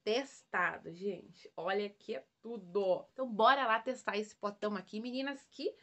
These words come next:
é cheio de coisas bem legal aqui. Gostei bem dos ativos dele. Promete bastante coisa bem legal. Então, bora lá testar pra gente ver o resultado que vai ficar o meu cabelo com esse potão da Novex. Ah, lavei meu cabelo, gente.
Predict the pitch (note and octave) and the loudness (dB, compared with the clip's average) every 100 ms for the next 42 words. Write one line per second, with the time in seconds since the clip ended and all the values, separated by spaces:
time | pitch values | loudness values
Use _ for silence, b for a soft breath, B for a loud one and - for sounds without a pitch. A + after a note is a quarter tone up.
0 | b b _ - D#4+ F#4+ - D4 D#4 - | b b _ -4 0 0 0 0 0 -6
1 | - A3+ C4 C#4+ B3+ - G3+ G#3+ C4+ D#4 | 0 2 2 -2 -8 -2 4 4 4 2
2 | E4+ D4 C4 C#4 C4+ A#3+ A#3+ B3 C4+ A3 | 2 4 4 4 -4 0 0 2 0 2
3 | A#3 B3 A3+ F#3 - G#3+ G#3 - F#3 G#3+ | 0 2 -2 -2 -6 -8 -8 -6 2 4
4 | A#3+ A#3+ A#3 B B B B C#4 C#4 C4+ | 6 4 -2 B B B B 2 4 6
5 | C4+ - A#3 A#3+ B3+ - - A#3 A#3 G#3 | 2 4 2 2 -2 0 0 2 0 2
6 | C4+ C4+ A3+ A3+ A3+ A#3+ C4 - G#3 G3 | 2 4 4 4 4 2 0 0 2 2
7 | G3+ G3 G3 G#3 G#3 F#3+ G3+ G3+ - F3 | 4 2 0 -4 -2 -2 -2 -10 -6 2
8 | A3+ G#3+ F#3 A3 C4+ C#4 B3+ G#3 G#3 G#3 | 2 2 2 4 4 2 0 0 0 -2
9 | G#3 G#3+ - G#3 G#3 A#3 F#3+ G#3+ - B | -2 -2 -8 -6 -4 -2 0 -2 -4 B
10 | B B B - D#4+ D#4+ D#4+ - C4 C4 | B B B 4 6 6 2 6 6 6
11 | B3+ B3+ B3 A3 G3+ G#3 A3+ C4+ E4 F4 | 2 2 2 4 4 4 6 8 12 10
12 | E4 D4 D4+ A3 A#3+ B3+ B3 C4 B3 | 8 0 0 2 2 2 -2 -8 -12